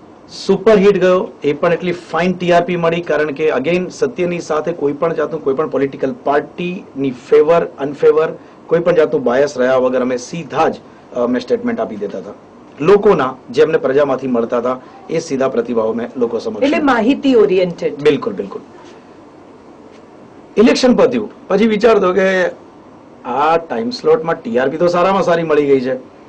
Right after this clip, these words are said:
Speaker 1: હવે આ time સ્લોટનું શું કરીશું? Mission election હતું, એ પતી ગયું, હવે election પતી ગયું તો ફરીવાર આ કાર્યક્રમ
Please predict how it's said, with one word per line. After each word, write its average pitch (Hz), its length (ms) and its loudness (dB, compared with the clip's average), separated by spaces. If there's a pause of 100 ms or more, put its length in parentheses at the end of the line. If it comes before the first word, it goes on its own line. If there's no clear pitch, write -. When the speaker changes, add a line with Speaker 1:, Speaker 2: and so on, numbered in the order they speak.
(360)
Speaker 1:
હવે 139 140 4
આ 175 140 2
time 175 220 0
સ્લોટનું 196 380 0
શું 220 160 2
કરીશું? 135 360 2
Mission 123 300 -2
election 180 400 0
હતું, 113 260 -2 (460)
એ 147 100 0
પતી 208 320 2
ગયું, 143 240 6
હવે 151 480 6
election 151 360 0
પતી 165 240 0
ગયું 170 200 0
તો 170 120 0
ફરીવાર 170 580 -2
આ 170 280 0
કાર્યક્રમ 165 680 -4